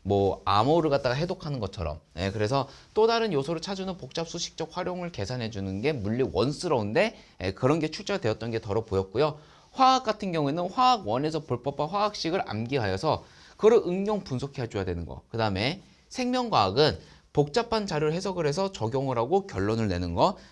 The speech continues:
지구과학도 기존에 쉽게 나왔던 자료 해석보다도 조금 더 복잡하게 자료가 나오거나 생소한 자료가 나왔다라는 거야.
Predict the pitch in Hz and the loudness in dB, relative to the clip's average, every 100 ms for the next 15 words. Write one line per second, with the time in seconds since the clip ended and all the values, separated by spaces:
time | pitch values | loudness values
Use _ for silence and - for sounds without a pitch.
0 | - - 143 147 117 - 143 - - - | -10 -2 2 2 2 2 2 2 -8 -20
1 | - - - 165 220 226 226 220 - - | -20 -4 4 6 8 6 6 4 0 2
2 | 254 208 170 - 185 175 - 147 170 175 | 4 6 4 2 -2 0 2 4 4 0
3 | 123 110 143 147 208 214 185 - - 160 | 2 2 4 2 2 0 -4 -4 -6 -6
4 | - 131 147 143 104 - 85 95 101 123 | -2 -2 -2 -2 0 0 0 0 0 0
5 | 240 247 247 220 131 117 110 85 - 92 | 0 0 2 0 0 0 2 0 0 0
6 | 90 87 64 62 | 0 -2 -4 -6